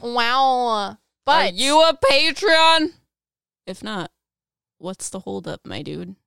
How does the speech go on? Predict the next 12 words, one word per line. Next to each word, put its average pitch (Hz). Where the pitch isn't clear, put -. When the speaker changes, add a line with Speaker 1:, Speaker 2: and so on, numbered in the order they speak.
Speaker 1:
My 190
dude? 185
Speaker 2:
You 156
wanna 165
hear 180
about 170
our 165
patrons? 208
Speaker 1:
'Cause 202
they're 214
pretty 202
cool. 180